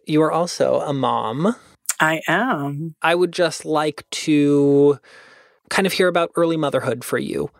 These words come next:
Speaker 1: Um, you had Cody. What was that like?
Speaker 2: I, uh, was pregnant for Cody when I was thirty. And, um, five months into it, it was gender reveal on the ultrasound. And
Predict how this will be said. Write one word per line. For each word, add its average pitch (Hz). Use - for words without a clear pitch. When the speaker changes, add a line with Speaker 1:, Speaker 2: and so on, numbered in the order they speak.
Speaker 1:
Um, 143
you 139
had 156
Cody. 143
What 147
was 147
that -
like? -
Speaker 2:
I, 214
uh, 185
was 170
pregnant 285
for 277
Cody 202
when 180
I 160
was -
thirty. 139
And, 190
um, 190
five 190
months 202
into 196
it, 185
it 160
was 151
gender 180
reveal 190
on 185
the 180
ultrasound. 180
And 151